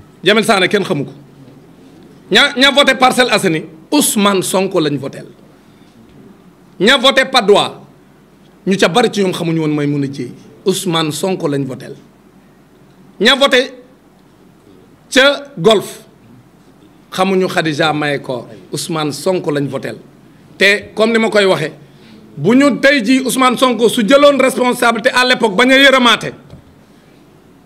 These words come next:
jël ku ko neex teg ko à la mairie de Dakar, ku Ousmane Sonko teg Dakar waay votel. Parce que Ousmane Sonko est majoritaire à Dakar. Moo majoritaire dans toutes les régions. Seen candidat bi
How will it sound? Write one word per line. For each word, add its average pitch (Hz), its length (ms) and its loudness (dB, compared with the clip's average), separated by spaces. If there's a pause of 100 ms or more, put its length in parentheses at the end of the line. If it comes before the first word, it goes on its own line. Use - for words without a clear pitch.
jël 277 260 2
ku 277 120 -4
ko 330 140 6
neex 311 320 2
teg 285 160 2
ko 294 80 0
à 254 160 2
la 240 160 2
mairie 226 300 4
de 214 100 2
Dakar, 190 520 -2 (440)
ku 269 140 -8
Ousmane 202 360 -2
Sonko 170 280 -4
teg 147 200 -8
Dakar 143 300 -6
waay 135 180 -4
votel. 123 280 -12 (380)
Parce 151 140 -8
que 196 60 -8
Ousmane 180 300 -4
Sonko 185 260 -6
est 175 100 -6
majoritaire 147 640 -6
à 123 60 -10
Dakar. 117 280 -16 (1080)
Moo 156 200 -2
majoritaire 170 480 0
dans 147 200 -6
toutes 156 240 -12
les 156 140 -2
régions. 123 260 -8 (680)
Seen 247 300 0
candidat 214 540 2
bi 147 140 -6